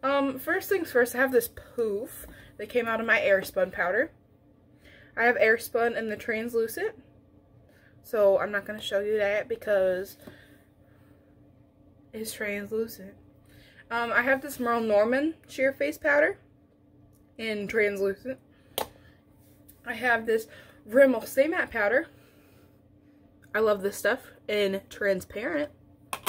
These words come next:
And then I have these Wet n Wild lashes. I actually really, really like these. These are,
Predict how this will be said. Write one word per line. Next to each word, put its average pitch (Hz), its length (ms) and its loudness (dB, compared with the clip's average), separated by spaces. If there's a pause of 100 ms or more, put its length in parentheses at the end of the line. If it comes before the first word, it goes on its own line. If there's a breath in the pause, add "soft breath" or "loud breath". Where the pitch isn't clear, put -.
(760 loud breath)
And 247 140 -2
then 285 100 2
I 320 60 6
have 349 300 2 (280 soft breath)
these 240 220 -8
Wet 202 260 2
n 277 80 -4
Wild 285 320 4
lashes. 220 640 -4 (1200)
I 220 60 0
actually 277 380 -2
really, 208 640 2
really 190 260 4
like 185 220 2
these. 220 200 -6 (600 loud breath)
These 262 220 -4
are, 226 480 6